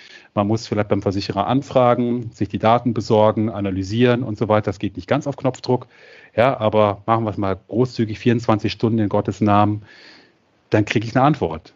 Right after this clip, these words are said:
Nee, eigentlich war es hier Stopp und, äh, der Hinweis, äh, „Ja, wart mal ab.“ Und da habe ich mich eher so gefühlt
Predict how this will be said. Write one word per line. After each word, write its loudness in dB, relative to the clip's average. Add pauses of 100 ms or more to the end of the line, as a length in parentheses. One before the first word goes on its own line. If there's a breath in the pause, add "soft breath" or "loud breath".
(140)
Nee, 0 (320)
eigentlich 0
war 4
es -4
hier -4
Stopp -2 (340)
und, 0
äh, 4
der 2
Hinweis, 2
äh, 4
„Ja, 0
wart -2
mal 2
ab.“ -2 (720 soft breath)
Und -2
da 4
habe 0
ich -6
mich 0
eher 4
so 2
gefühlt 0